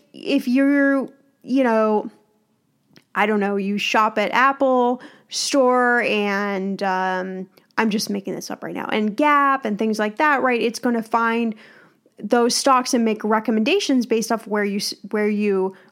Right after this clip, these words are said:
already shop. It's not gonna come back at you and say, "Oh, hey, there's this really awesome, um, pipeline stock or gold stock," or whatever, whatever it is, right? It's all stuff that you like that you're already doing.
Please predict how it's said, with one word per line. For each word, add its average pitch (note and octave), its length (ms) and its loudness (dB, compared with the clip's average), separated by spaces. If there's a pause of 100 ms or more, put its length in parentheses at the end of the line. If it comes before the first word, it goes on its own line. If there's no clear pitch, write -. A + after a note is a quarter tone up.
(120)
already A3 240 2
shop. - 360 -2
It's G#3 140 -6
not C#4 140 4
gonna C#4 140 2
come C4+ 140 0
back B3 220 2
at A#3 60 -2
you A3+ 120 0
and A3 120 0
say, A3 340 0 (280)
"Oh, F#4 160 0
hey, F#4+ 320 0
there's C4+ 260 0
this C#4 220 -4
really C#4+ 300 0
awesome, C4 680 0
um, A3 400 0
pipeline A#3 680 0
stock F#3+ 540 0
or G#3 80 -4
gold C#4 480 0
stock," F#3+ 440 0
or G3+ 120 0
whatever, G#3 520 0
whatever A3 400 0
it - 160 -8
is, - 120 -10
right? A3 260 -2 (300)
It's B3+ 240 -2
all D#4 240 2
stuff C4+ 280 -4
that C4 100 -6
you A#3 160 -4
like G3+ 260 -2
that G3+ 80 -4
you're F#3 180 -4
already F#3+ 340 -4
doing. F3+ 420 -8